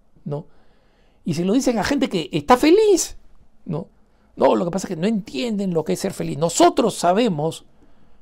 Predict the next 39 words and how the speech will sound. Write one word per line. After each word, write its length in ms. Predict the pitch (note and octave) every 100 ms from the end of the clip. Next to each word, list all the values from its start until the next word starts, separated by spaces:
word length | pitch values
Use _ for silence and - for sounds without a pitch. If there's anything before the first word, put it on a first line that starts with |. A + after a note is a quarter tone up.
| -
qué 160 | - F#3+
es 60 | F3+
ser 140 | F#3+
feliz". 300 | E3 D#3 A#2+ - - - -
Oye, 200 | G3+ D#3+
pero 180 | C#3+ C3+
si 160 | D#3+
tú 100 | A3+
sabes 220 | - C4+
qué 100 | -
es 80 | A3+
ser 120 | A#3+
feliz, 220 | A3+ A#3+ A#3
¿por 220 | F3 D#3+
qué 120 | G3+
dices 300 | G#3+ - -
que 120 | C3+
no 100 | A2+
eres 140 | B2+ D3
feliz? 460 | B3 F4 B3 - _ _ _ _ _ _ _ _ _ _ _ _ _ _ _ _ _ _ _ -
Entonces, 180 | F3+ -
¿cómo 220 | G#3+ D4
sabes 320 | - F#4+ A3
qué 140 | -
cosa 260 | - F#3 F3
es 140 | -
la 120 | F3+ D#3+
felicidad? 720 | D#3+ D3 C3 D3 C#3+ A#2+ - _ _ _ _ -
¿Cómo 200 | G3+ B3+
sabes 240 | B3+ C#4+
cómo 260 | - B3 A3+
perseguirla 1040 | F#3+ D#3 - D3+ G3 G#3 C3+ A#2+ C3 F#3+ _ _ _ _
si 540 | - - E3+ E3 F3 - - -
no 120 | F#3
tienes 280 | B3 B3 -
idea 380 | E3 A#3+ F4 D#3+
de 100 | C#3
cómo 180 | G3+
alcanzarla? 640 | G#3+ D#3 D#3+ D#4+ F#3 A2